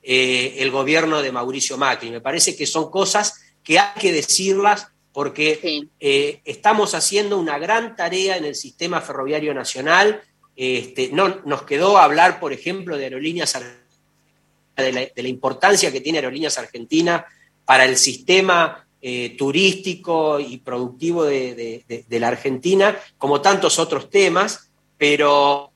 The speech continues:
Speaker 1: eh, también hay que contextualizar que, eh, todo lo que hoy logramos hablar en, en una hora lo estamos haciendo, eh, con una oposición que nos ha dado la espalda cuando nos negó el presupuesto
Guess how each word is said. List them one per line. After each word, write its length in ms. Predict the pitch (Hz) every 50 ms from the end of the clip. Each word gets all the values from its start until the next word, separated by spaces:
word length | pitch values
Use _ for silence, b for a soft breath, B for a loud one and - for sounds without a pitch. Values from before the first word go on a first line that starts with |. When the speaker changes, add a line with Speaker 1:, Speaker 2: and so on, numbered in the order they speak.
| _ _ _
Speaker 1:
eh, 320 | 143 139 139 - - _ _ _ _ _ _ _ _ _ _
también 360 | - 151 147 160 180 202 196
hay 140 | 190 196 190
que 180 | - 185 - -
contextualizar 1200 | - 220 233 226 220 - 190 - - - - 170 165 156 156 - - 185 175 180 180 190 - - _ _ _ _ _ _ _ _ _
que, 640 | - 143 143 143 143 143 143 147 143 139 - _ _ _ _ _ _ _
eh, 340 | 139 135 131 127 127 - _
todo 260 | - 220 240 240 240
lo 140 | 214 185 -
que 140 | - 160 160
hoy 320 | 165 175 175 170 - - _
logramos 640 | 156 143 143 143 151 190 208 208 202 185 151 - 165
hablar 460 | 151 160 180 196 190 175 165 156 - -
en, 340 | 131 135 131 131 135 135 -
en 180 | 127 127 143
una 400 | 165 196 196 190 190 190 180 170
hora 280 | 180 196 220 226 170 165
lo 120 | 156 151
estamos 380 | 131 - - 170 170 175 160 -
haciendo, 720 | 147 131 - - 185 196 202 214 202 214 220 220 220 - _ _ _ _ _ _ _ -
eh, 420 | 131 135 131 131 131 127 131 131
con 220 | - 147 147 147 170
una 220 | 190 196 208 196
oposición 760 | 175 - - 160 151 - - 156 131 - - 196 220 233 233
que 120 | 226 180 147
nos 200 | 143 143 139 165
ha 120 | 175 180
dado 300 | 185 175 170 165 160 147
la 100 | 139 135
espalda 600 | - - _ - 208 202 208 220 214 240 233 226 -
cuando 260 | 160 139 139 131 127 127
nos 200 | 131 123 113 127
negó 280 | 131 131 135 156 160
el 100 | 160 156
presupuesto 880 | - 139 131 - - 120 - - 139 135 131 - - 147 143 139 143 -